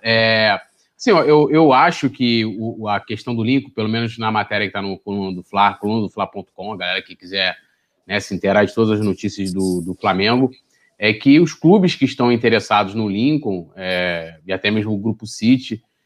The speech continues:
é, são grupos de, de pequena expressão, né? Acho que a grande proposta do Lincoln foi quando a Inter de Milão queria comprar e oferecia um caminhão de dinheiros pro Flamengo. E,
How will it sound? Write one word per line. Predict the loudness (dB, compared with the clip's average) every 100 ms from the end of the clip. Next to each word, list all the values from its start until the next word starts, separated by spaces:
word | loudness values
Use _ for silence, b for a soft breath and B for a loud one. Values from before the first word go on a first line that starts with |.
| _ _
é, | -4 -2 -2
são | -2 2
grupos | 4 4 2
de, | 2 2 2 -4
de | -14 -14
pequena | -6 -2
expressão, | -2 0 -2 2 2 4
né? | 2
Acho | 0
que | 0
a |
grande | 2 2 0
proposta | 0 -2 0 -2 -2
do | -2
Lincoln | 0 -2 -2
foi | -4
quando | 0 0 0 0 -2 0
a | 0
Inter | 0 -2
de | -2
Milão | 0 0 2 0 -2
queria | -2 -2 -2
comprar | 0 -2 0 0 2
e | 0
oferecia | -6 -8 -10 -10
um | -8
caminhão | -4 -4 -4
de | -4
dinheiros | -6 -6
pro | -6
Flamengo. | -2 0 0 -2 -6 _ B B -20 _
E, | -4 0 2 2 0 -2 -6